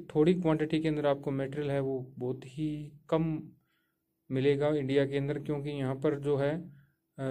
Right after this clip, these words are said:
इनकी जो स्टैंडर्ड पैकिंग होती है ड्रम के अंदर उसी में ये डील होता है, तो ये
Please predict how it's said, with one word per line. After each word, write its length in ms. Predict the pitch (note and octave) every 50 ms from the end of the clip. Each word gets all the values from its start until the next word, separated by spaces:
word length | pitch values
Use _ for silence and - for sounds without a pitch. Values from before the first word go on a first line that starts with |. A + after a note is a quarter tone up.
| C3 C3+ C3 C3+
इनकी 240 | C#3 C#3 C3 -
जो 120 | D3+ C#3+ C#3+
स्टैंडर्ड 400 | C#3 C#3 - D3 D3+ D#3 E3+ E3+
पैकिंग 280 | E3 D#3 D#3 E3+ D3+
होती 200 | D3 C#3+ C#3 D#3
है 100 | D3+ D3+ D3+
ड्रम 260 | C#3+ C#3 D3 D3 D3
के 120 | D3 D#3
अंदर 200 | D3+ D3 D3 D#3+
उसी 260 | E3 D3+ C#3 C#3 - E3
में 140 | E3 D#3+
ये 160 | D#3 D3 D3 C#3
डील 220 | C3 C#3 C#3+ D3
होता 300 | C#3 C3+ C3+ C3 C#3+ C#3
है, 160 | C3+ D#3+ G#3 F#3 - - - - _ _ _ _ _ _ _ -
तो 200 | C#3+ C#3 C#3 C#3
ये 360 | C#3 C#3+ C#3+ C#3+ C#3+ C#3+